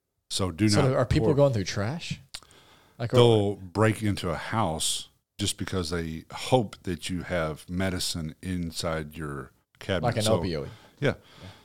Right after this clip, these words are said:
Speaker 1: So if you uh, you know, in the, in the lingo of law enforcement is modus operandi. It's a Latin word for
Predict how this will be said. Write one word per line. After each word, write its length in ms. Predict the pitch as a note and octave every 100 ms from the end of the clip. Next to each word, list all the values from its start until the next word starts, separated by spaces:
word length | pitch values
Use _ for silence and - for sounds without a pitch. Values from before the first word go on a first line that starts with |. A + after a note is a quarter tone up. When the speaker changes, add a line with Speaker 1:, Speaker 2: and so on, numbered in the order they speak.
| -
Speaker 1:
So 220 | - G#2+
if 140 | G2 A2
you 240 | G#2 F#2 _ _ - A#2
uh, 200 | G#2 F#2+
you 120 | G2
know, 140 | G2 F#2+
in 260 | F#2+ G#2
the, 80 | G2+
in 160 | G2 A2+
the 80 | A2+
lingo 380 | B2 G#2+ F#2+
of 200 | F2+ D#2+
law 200 | F#2+ F#2+
enforcement 500 | G2+ - E2+ - E2+
is 140 | E2 D2+ G2
modus 440 | G2 G2 F#2 -
operandi. 500 | F2 - E2 D2+ D2
It's 140 | D2+ E2+
a 40 |
Latin 340 | F2 F2+ E2+
word 280 | D#2 D#2 D2+
for 400 | - D#2+ D2 D2+